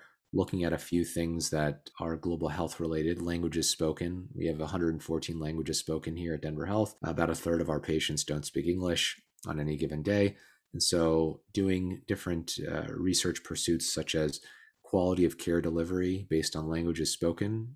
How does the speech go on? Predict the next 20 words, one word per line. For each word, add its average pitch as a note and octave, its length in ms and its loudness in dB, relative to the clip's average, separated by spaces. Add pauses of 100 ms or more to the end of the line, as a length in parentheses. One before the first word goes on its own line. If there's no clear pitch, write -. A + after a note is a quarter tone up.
is - 160 -4
one F#2 140 -2
thing F#2 140 -4
we're F#2 100 0
looking F2+ 320 -2
at. F2+ 240 -2 (100)
Um, C#2+ 320 -2
some E2 220 -6
colleagues E2 560 4
of D#2 80 -2
ours, D2+ 580 0 (100)
uh, C#2+ 120 0
we're E2+ 160 0
looking E2 260 -2
on D2+ 80 -2
the C#2+ 80 -4
clinic E2 320 -4
side. D2+ 320 0
Some D#2 200 -4
c-, - 400 -12